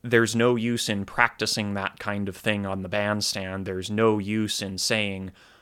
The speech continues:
"Oh, I've been shedding this today. I've been shedding this scale in this pattern. I've been shedding this rhythmic idea today. And I'm gonna go on stage and I'm just gonna force it in wherever I can."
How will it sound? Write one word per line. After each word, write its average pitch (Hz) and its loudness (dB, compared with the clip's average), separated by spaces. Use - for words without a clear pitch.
"Oh, 127 10
I've 104 2
been 101 2
shedding 113 2
this 101 0
today. 98 -2
I've 104 0
been 95 0
shedding 104 2
this 110 4
scale 110 2
in 101 0
this 107 -2
pattern. 107 2
I've 92 -4
been 95 -4
shedding 104 2
this 107 -2
rhythmic 101 0
idea 92 -4
today. 92 -6
And 123 8
I'm 117 8
gonna 110 4
go 113 8
on 110 6
stage 107 2
and 107 -2
I'm 104 -2
just 104 -4
gonna 98 0
force - 0
it 110 0
in 107 0
wherever 104 0
I 92 -2
can." 104 -4